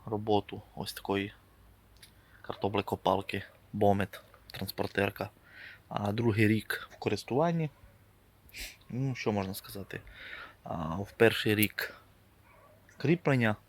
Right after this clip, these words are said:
де ножі, а, відломилося. Заварив, поки що все нормально. А, завтра буду їхати брати картоплю.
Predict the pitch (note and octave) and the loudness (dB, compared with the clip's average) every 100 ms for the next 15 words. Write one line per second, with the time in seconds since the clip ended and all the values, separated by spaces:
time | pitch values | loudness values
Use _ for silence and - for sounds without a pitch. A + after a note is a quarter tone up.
0 | - G2+ G#2 G#2 - G#2 G#2 G#2 G2+ - | -12 -4 -2 -2 -2 0 2 0 -4 -10
1 | _ - - - - _ _ - - - | _ -20 -20 -20 -20 _ _ -20 -20 -20
2 | - - A#1 A1 G1+ A1 G1+ G1+ G1+ - | -8 0 2 2 0 -2 -4 -8 -10 -14
3 | - - - G#2+ A2 A2 A2+ G#2+ G2 - | -20 -20 -6 -2 4 6 6 6 2 -2
4 | F#2 - - - A2 A2+ C3+ E3 F3+ C#3+ | -14 -16 -20 -14 -2 4 4 4 2 0
5 | - - G#2 - G2+ - - - G#2 A2 | -6 -6 -6 -6 -8 -12 -8 2 2 2
6 | - G#2+ A2+ G2+ - - - - - - | -2 2 4 4 0 -10 -18 -20 -20 -20
7 | - - - - - - - - A#1 G#1 | -20 -20 -20 -20 -20 -20 -16 -8 -6 -4
8 | - - - A#2 - - A2 A2+ A2+ A2+ | -4 -4 -6 -6 -8 -6 0 0 0 -4
9 | A2 - - - - A#2+ A#2 A2+ - - | -4 -8 -16 -14 -6 -4 -2 -4 -6 -4
10 | A#2+ D3 C#3+ - B2 - - - - - | -4 0 0 2 -2 -2 -16 -18 -12 -10
11 | - - - - - - - - - - | -10 -14 -20 -20 -20 -20 -20 -20 -14 -12
12 | - G#2 G2+ G#2 - - - F#2 - | -6 2 2 4 0 -2 -4 -6 -6